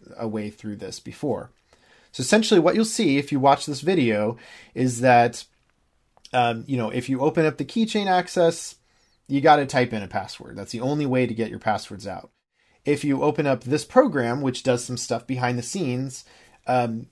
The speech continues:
without, you know, needing to put in any password at all, it will get all your passwords right out of your keychain. So, um, what does this mean? Well, he's not planning to release this app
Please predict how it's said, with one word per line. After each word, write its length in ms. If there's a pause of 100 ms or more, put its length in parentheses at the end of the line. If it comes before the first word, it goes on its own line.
without, 640 (560)
you 100
know, 300
needing 360
to 100
put 200
in 140
any 280
password 600
at 80
all, 420 (300)
it 160
will 240
get 400 (280)
all 180
your 80
passwords 600
right 280
out 100
of 80
your 80
keychain. 540 (800)
So, 400 (280)
um, 280
what 120
does 160
this 160
mean? 480 (160)
Well, 400
he's 360
not 340 (180)
planning 400
to 80
release 360
this 280
app 340